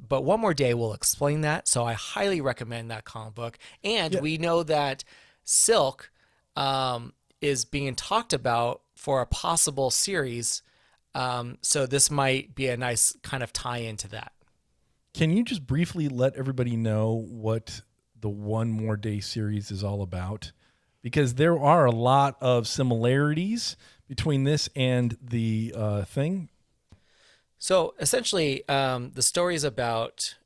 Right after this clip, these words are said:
Speaker 1: um, Aunt May has been shot, unfortunately, and Peter is seeking help to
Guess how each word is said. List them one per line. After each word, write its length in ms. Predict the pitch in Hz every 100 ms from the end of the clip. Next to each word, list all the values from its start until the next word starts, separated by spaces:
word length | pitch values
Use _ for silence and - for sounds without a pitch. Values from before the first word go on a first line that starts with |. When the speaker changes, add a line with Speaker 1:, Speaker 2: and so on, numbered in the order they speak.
| _ _ -
Speaker 1:
um, 460 | 127 120 117 110 - _ -
Aunt 180 | 156
May 140 | 147 139
has 140 | 127
been 140 | - 117
shot, 360 | - 101 104 _ _ _ _ _ -
unfortunately, 600 | - 120 - 113 107 110
and 280 | 123 117 110 -
Peter 460 | - 143 143 139 120
is 260 | 127 123 110
seeking 640 | - 131 - 127 123 117
help 440 | 98 131 120 - -
to 460 | - 117 113 113